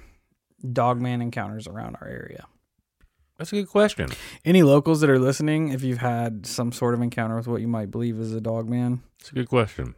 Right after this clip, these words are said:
Speaker 1: uh, shout us out and let us know, because I'm curious if it's, if it's kind of a geographical thing that we got going on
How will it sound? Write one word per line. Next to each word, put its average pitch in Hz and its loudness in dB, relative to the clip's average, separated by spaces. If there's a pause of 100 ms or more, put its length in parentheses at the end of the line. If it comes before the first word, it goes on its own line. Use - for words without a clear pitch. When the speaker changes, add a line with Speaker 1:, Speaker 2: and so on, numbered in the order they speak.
Speaker 1:
uh, - -10
shout 117 -2
us 123 -6
out 104 -6
and 113 -6
let 110 -6
us 120 -10
know, 113 -4 (1300)
because 120 -2
I'm 117 -2
curious 123 -4 (1080)
if 123 -8
it's, - -8 (240)
if 117 -12
it's - -10
kind 107 -6
of 104 -10
a 92 -8
geographical 110 -8
thing 98 -10
that 98 -10
we 98 -8
got 85 -10
going - -14
on - -14